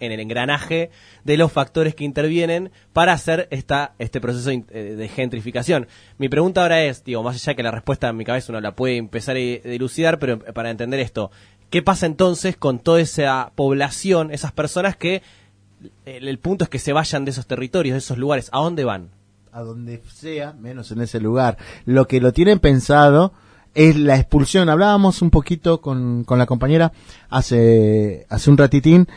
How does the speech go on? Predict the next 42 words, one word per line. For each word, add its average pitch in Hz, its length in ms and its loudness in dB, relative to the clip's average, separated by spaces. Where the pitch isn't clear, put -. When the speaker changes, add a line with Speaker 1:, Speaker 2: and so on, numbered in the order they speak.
Speaker 2:
que 156 80 4
hay 180 120 8
una 214 140 8
expulsión 170 640 4
que 151 180 2
es 147 40 4
violenta 175 580 6
y 220 100 6
una 190 180 4
expulsión 180 420 -2
que 160 100 -2
no 175 100 2
es 170 40 2
violenta, 165 580 2
que - 80 -4
ustedes 190 260 4
lo 175 80 4
mencionaban, 156 640 4
el 131 120 0
hecho 165 240 0
de 151 160 4
poder 156 480 4
no 165 300 10
acceder 180 540 4
a 165 60 6
alquileres. 151 760 4
Si - 140 -10
yo 180 260 0
quiero 175 300 2
alquilar 135 560 -2
un 147 220 -2
lugar 131 500 0
y 139 160 2
no 180 320 6
tengo 175 400 2
las 147 160 0
condiciones 135 560 -4
porque - 300 -14
no 127 160 2
trabajo 147 500 6
en 139 140 4
blanco, 131 600 0